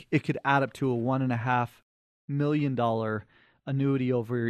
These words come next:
your retirement. And what we're really talking about is this question. Have you made an average or even above average income throughout your career?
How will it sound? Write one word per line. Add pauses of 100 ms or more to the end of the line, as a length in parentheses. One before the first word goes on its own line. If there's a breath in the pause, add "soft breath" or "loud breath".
your
retirement.
And
what
we're
really
talking
about
is
this
question. (600)
Have
you
made
an
average
or
even
above
average
income
throughout
your
career?